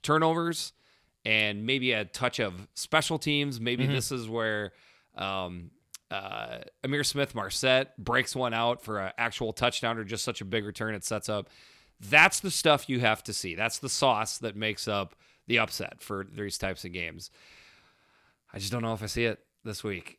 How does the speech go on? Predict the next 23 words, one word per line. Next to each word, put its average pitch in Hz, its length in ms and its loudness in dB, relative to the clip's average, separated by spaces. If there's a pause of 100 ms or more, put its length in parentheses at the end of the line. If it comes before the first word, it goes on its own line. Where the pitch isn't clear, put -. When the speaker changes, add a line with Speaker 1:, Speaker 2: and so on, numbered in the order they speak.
Speaker 1:
I 110 80 -6
mean, 110 160 -4
right 123 280 2
now, 123 340 2
I 110 120 -4
just, 110 260 -6
it's - 140 -4
Speaker 2:
Let 165 180 6
down 165 120 6
Speaker 1:
kinda 156 160 10
Speaker 2:
after 160 180 2
Michigan, 151 440 -2
right? 139 220 0
Speaker 1:
There's, 135 300 0
there's 117 260 4
a 107 40 2
little 127 340 6
bit 160 120 6
of 151 80 4
let 147 220 6
down. 139 260 2
The, 117 200 -4
the, 117 140 -12